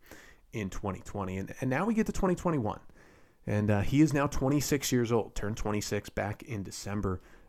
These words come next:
Uh, and not that time is running out, because, again,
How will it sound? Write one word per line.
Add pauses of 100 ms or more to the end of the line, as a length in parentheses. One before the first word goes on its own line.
Uh, (120)
and (500)
not
that
time
is
running
out,
because,
again,